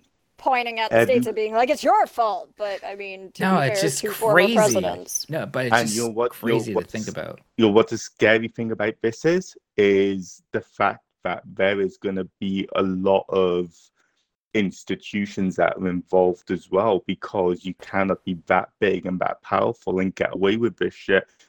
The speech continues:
Speaker 2: without getting protection from somewhere.
Speaker 3: <laughs> It's like,
Speaker 1: Well,
Speaker 3: oh,
Speaker 2: So,
Speaker 1: that's just it.
Speaker 2: and, and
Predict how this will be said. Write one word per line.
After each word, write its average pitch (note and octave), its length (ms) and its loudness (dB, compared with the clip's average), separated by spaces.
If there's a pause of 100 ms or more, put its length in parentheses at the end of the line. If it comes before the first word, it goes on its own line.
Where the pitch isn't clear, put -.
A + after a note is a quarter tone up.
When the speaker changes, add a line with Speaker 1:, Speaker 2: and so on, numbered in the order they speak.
(120)
Speaker 2:
without F#2 400 0
getting F#2 280 -6
protection - 640 -10
from F2 240 -4
somewhere. F#2+ 640 -2
Speaker 3:
<laughs> - 480 -18
It's E3+ 260 -8
like, D3+ 140 -4
Speaker 1:
Well, G#3 140 0
Speaker 3:
oh, C4 80 12
Speaker 2:
So, A3 180 8
Speaker 1:
that's G#3+ 340 4
just G#3 220 -4
it. A3+ 160 2
Speaker 2:
and, F3+ 240 0
and C#3+ 100 -6